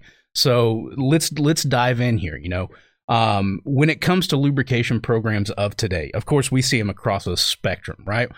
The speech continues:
What do you think are some of the hallmarks? Like, what are some of the things that makes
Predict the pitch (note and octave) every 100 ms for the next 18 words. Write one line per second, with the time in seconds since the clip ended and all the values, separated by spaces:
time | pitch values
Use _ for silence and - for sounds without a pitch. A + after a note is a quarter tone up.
0 | - _ C3+ A#3+ G#3+ F3 D3+ - C3+ A#2
1 | G2 - B2+ G#2+ D#2+ D2+ - F#2+ C3+ D3+
2 | F#3+ E3 F3 D#3+ C#3 A#2 C#3 C3 B2 A2
3 | F#2+ G#2+ B2 A#2+ - -